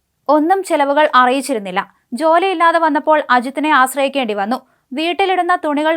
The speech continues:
കീറിയിട്ട് പോലും വാങ്ങിച്ചു തരാൻ പറഞ്ഞിട്ടില്ല. വിവാഹം കഴിഞ്ഞ് പതിനെട്ടാമത്തെ ദിവസം സ്വർണം പണയം വെച്ചു. ആറ് പവന്റെ താലിമാല ഇരുപത്തെട്ട് ദിവസം തികച്ചു ഞാൻ ഇട്ടിട്ടില്ല. ഞാൻ ജോലിക്ക് പോയി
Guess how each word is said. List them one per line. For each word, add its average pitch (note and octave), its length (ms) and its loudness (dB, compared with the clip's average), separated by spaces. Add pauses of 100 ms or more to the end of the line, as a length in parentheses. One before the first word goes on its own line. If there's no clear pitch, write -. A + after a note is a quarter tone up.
(120)
കീറിയിട്ട് D#4 420 -4
പോലും C#4+ 340 -2
വാങ്ങിച്ചു C4 440 2
തരാൻ D4 300 -2
പറഞ്ഞിട്ടില്ല. A3 440 -2 (380)
വിവാഹം C4+ 380 2
കഴിഞ്ഞ് D4+ 360 -4
പതിനെട്ടാമത്തെ C#4 640 -2
ദിവസം C4+ 480 -4
സ്വർണം C4+ 520 -4
പണയം B3+ 300 -2
വെച്ചു. F#3+ 260 -10 (400)
ആറ് C4 220 4
പവന്റെ D#4 360 -2
താലിമാല C#4+ 640 0
ഇരുപത്തെട്ട് C#4 500 -4
ദിവസം C#4 400 -4 (120)
തികച്ചു B3+ 260 -4
ഞാൻ B3+ 260 -6
ഇട്ടിട്ടില്ല. G3+ 420 -2 (440)
ഞാൻ D4 260 0
ജോലിക്ക് D4+ 380 -2
പോയി D#4+ 240 -4